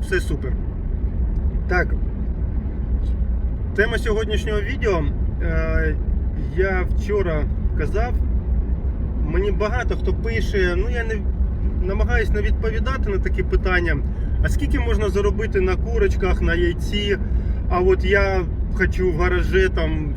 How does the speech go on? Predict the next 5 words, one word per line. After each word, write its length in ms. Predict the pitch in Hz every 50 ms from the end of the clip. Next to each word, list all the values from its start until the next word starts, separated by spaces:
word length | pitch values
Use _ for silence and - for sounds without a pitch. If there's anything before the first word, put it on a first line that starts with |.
| - -
щось 240 | 170 175 165 156
там 400 | - - 160 147 151 151 151 - - - - - - - - - - - - - -
подлампічить, 680 | 170 170 - 175 180 175 - - 196 185 - 185 170 165
да, 500 | - 156 156 156 156 151 151 151 151 151
с-, 180 | 147 - -